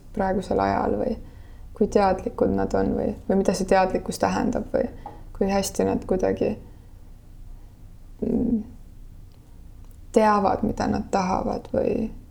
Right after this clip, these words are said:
või kui julged nad on või hästi palju küsimusi ühes, aga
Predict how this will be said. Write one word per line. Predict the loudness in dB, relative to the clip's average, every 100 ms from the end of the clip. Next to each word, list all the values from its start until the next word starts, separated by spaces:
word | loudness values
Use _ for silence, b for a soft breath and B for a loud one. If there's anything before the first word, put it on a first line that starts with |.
| -18 -18 -18 -6
või | 0 2
kui | 6 6
julged | 8 8 8 6 4
nad | 2 0
on | 2 2 2
või | 2 0 0
hästi | 0 2 4
palju | 4 4
küsimusi | 4 2 2 0 2 2
ühes, | 4 2 2
aga | 0